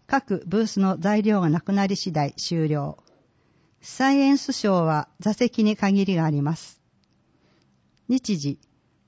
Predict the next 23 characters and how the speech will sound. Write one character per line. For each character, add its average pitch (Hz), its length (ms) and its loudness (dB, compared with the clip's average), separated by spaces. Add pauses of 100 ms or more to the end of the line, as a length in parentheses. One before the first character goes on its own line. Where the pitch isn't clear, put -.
六 208 280 -2
月 254 320 0
十 226 240 2
五 190 140 0
日 160 440 0 (100)
日 180 320 -2
曜、 190 340 0 (280)
九 294 140 0
時 240 120 2
三 226 280 2
十 254 140 2
分 185 320 0
か 160 140 -4
ら 147 220 -4 (140)
十 240 220 2
二 214 160 2
時 180 140 0
と、 - 300 -6 (500)
十 269 220 0
三 262 260 2
時 190 120 -2
か 160 160 -2
ら 147 220 -4